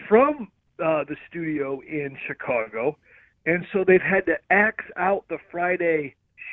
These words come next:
show, uh, for football to get us underneath the threshold of numbers. So this thing, as we know, and as we've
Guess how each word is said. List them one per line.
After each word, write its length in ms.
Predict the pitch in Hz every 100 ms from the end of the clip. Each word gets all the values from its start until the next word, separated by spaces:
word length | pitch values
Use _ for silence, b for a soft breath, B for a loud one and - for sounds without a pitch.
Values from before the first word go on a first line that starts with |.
| -
show, 420 | 202 262 101 - _ _ _ _ _ _
uh, 260 | 170 170 160 -
for 140 | 165 -
football 560 | 254 - 170 120 123 170 _ -
to 80 | 170
get 320 | - 202 -
us 160 | 180 - -
underneath 460 | 190 196 185 190 -
the 100 | 156 -
threshold 440 | 170 165 180 156
of 120 | 143
numbers. 420 | 170 226 180 139 -
So 160 | 156 147 b b b b _
this 300 | - - 269 -
thing, 220 | 240 208 190
as 220 | 175 196 -
we 120 | 202
know, 220 | 180 147 156
and 100 | 151
as 160 | 170 165
we've 180 | 185